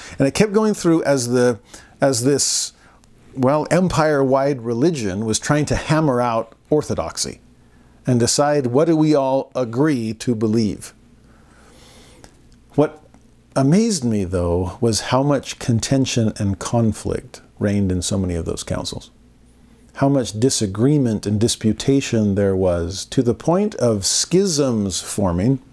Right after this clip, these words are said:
and s-, schismatic groups being labeled heretical by the majority and splitting off to form new churches and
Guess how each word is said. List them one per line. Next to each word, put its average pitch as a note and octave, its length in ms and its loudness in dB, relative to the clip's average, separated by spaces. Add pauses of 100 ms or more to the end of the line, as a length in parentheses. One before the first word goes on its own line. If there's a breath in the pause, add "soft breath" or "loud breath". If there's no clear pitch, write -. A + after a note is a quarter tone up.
(760)
and B2+ 380 2 (420 loud breath)
s-, - 280 -4
schismatic D#3+ 720 0
groups F3 420 0
being D#3 280 2
labeled C#3+ 480 2
heretical C#3+ 720 0
by C3+ 200 0
the A#2+ 140 -6
majority A#2 840 -2
and B2+ 240 -2
splitting E3+ 500 2
off D#3 220 0
to C3+ 80 -2
form D#3+ 320 0
new D#3 120 2
churches D3+ 580 -2
and A#2 340 -2